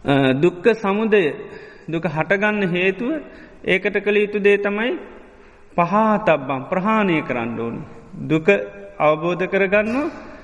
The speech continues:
දුක හටගන්න හේතුව තමයි යන්න පහතබ්බම්, ප්‍රහාණය කරන්න ඕනි. දුක්ඛ නිරෝධය කියන එක සච්චිකාතබ්බම්, ප්‍රත්‍යක්ෂව අවබෝධ කළ යුතු දෙයක්. සච්චිකාතබ්බම් කියන්නේ අවබෝධ කරන්න ඕනි.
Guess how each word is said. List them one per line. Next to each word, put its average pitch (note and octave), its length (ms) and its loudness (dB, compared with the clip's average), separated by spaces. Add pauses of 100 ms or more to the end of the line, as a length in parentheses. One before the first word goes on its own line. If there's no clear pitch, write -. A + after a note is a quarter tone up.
(280)
දුක F3 220 0
හටගන්න F#3+ 600 2
හේතුව F#3 440 0
තමයි E3 380 0
යන්න E3 200 0 (420)
පහතබ්බම්, D3+ 960 0
ප්‍රහාණය E3 560 -2
කරන්න D3 360 -2
ඕනි. A#2+ 260 -6 (800)
දුක්ඛ F#3+ 400 2 (400)
නිරෝධය G#3 640 2
කියන G#3+ 220 -6
එක G#3 200 -4
සච්චිකාතබ්බම්, D3+ 1160 -2
ප්‍රත්‍යක්ෂව G#3 720 -2
අවබෝධ F3+ 440 0
කළ C3+ 200 -4
යුතු B2+ 180 -4
දෙයක්. A2 300 -10 (460)
සච්චිකාතබ්බම් D#3+ 1000 -2
කියන්නේ F#3+ 240 -2
අවබෝධ E3+ 400 0
කරන්න C3+ 360 -6
ඕනි. A#2+ 260 -10